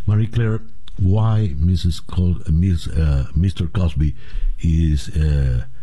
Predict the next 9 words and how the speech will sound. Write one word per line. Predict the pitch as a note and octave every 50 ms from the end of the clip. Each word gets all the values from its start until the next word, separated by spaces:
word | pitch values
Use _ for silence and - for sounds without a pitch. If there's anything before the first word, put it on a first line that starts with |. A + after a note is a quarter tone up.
| - - -
free | - - - A#2+ A#2+ G2+ A#2 G2+ - - - - - - - - - -
today? | - D#3+ - - - - - - - - - - - - - - - - -
¿Por | - F#2 E2+ D2+
qué | - - A2
el | A#2 A2
señor | - G2+ G2 G2 G2 F2+
Cosby | - G2+ F#2 D#2+ D#2 F2 E2
está | - - - F2 D#2 C2+ -
libre | D#2+ D#2+ E2+ G#2 A2+ G2+ D#2+ A1+ G#1 -